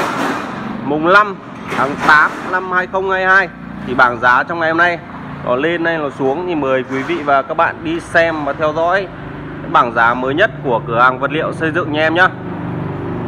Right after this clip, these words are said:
Thì cũng như mọi ngày, thì trước khi đi vào cái bảng giá sắt thép,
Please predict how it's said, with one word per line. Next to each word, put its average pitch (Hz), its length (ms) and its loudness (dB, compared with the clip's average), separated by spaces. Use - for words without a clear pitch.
Thì 139 160 -2
cũng 165 260 -8
như 185 160 -2
mọi 156 220 -4
ngày, 147 300 -2
thì 131 120 -12
trước 185 220 -4
khi 175 180 -6
đi 175 140 -4
vào 156 180 -2
cái 139 120 -8
bảng 131 280 -4
giá 123 360 -4
sắt 196 360 -8
thép, 208 220 -2